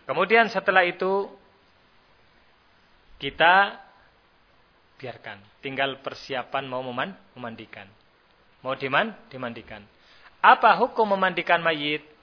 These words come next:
Kalau itu muslim, wajib. Kalau non muslim,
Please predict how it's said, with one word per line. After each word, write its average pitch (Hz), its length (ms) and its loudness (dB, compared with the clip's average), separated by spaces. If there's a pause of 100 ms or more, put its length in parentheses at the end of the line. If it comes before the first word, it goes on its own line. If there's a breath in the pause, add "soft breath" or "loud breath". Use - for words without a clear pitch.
(540)
Kalau 180 320 6
itu 160 280 -6
muslim, 151 640 -8
wajib. 127 600 -4 (800 soft breath)
Kalau 190 320 6
non 208 240 0
muslim, 202 640 -4